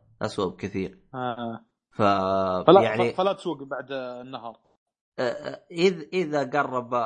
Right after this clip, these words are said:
Speaker 1: إيه، مو إذا قرب المغرب، بعد العصر اجلس لك ساعة و-، وافلح. لا، إذا شفت الناس بدأت تروح، روح معاهم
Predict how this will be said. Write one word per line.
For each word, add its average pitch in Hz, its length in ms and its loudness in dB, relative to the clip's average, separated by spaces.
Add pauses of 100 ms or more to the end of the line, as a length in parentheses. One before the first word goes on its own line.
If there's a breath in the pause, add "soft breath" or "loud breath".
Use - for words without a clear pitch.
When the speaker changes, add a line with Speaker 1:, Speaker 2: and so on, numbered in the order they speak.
(500)
Speaker 1:
إيه، 143 120 -2
مو 185 200 0
إذا 143 260 -2
قرب 120 160 0
المغرب، 110 560 -4 (200)
بعد 143 360 -2
العصر 123 460 -2
اجلس 143 320 -10
لك 131 140 -8
ساعة 160 420 0
و-، 135 220 -6
وافلح. 107 640 -4
لا، 113 240 -2
إذا 123 180 -2
شفت 196 280 -2
الناس 165 340 -2
بدأت 151 320 -6
تروح، 185 380 -4
روح 135 260 -2
معاهم 90 500 -8